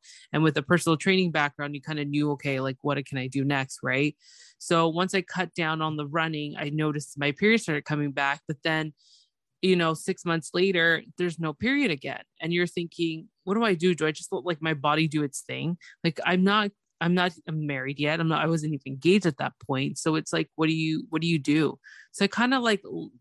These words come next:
forgot about it because, again, now what do I replace with running? Well, guess what this girl did? Ended up getting a second job because running did not pay because it was part-time, but it felt like having a second job.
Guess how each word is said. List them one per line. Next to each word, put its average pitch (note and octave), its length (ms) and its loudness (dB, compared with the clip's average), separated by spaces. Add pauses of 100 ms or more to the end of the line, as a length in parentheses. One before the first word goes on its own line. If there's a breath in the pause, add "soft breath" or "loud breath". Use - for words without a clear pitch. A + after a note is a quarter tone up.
forgot D#3+ 460 2
about B2 340 -2
it G#2 180 -8
because, D#3+ 460 -4
again, D#3 320 0
now D3+ 440 0 (200)
what E3 140 0
do G3+ 120 2
I G3+ 60 2
replace D#3+ 520 -6
with C#3+ 200 -4
running? C3+ 400 -2 (440 loud breath)
Well, D3+ 320 -2 (100)
guess D#3 220 -2
what D3+ 200 -2
this E3+ 200 2
girl D3 260 2
did? C#3+ 300 0 (160)
Ended D#3+ 160 -2
up D3+ 80 -4
getting D3+ 240 -2
a D3 40 -6
second C#3 380 -4
job C3+ 380 2 (100)
because D3+ 500 0
running E3 280 -2
did C#3 120 -12
not D3 220 -4
pay E3 300 0
because C#3+ 280 -10
it C#3+ 40 -6
was C3+ 120 -10
part-time, D3 600 -2
but C#3 120 -12
it C3+ 80 -14
felt D3 200 -6
like D3 160 -8
having C3+ 260 -10
a C#3 60 -16
second C#3 400 -6
job. B2+ 300 -2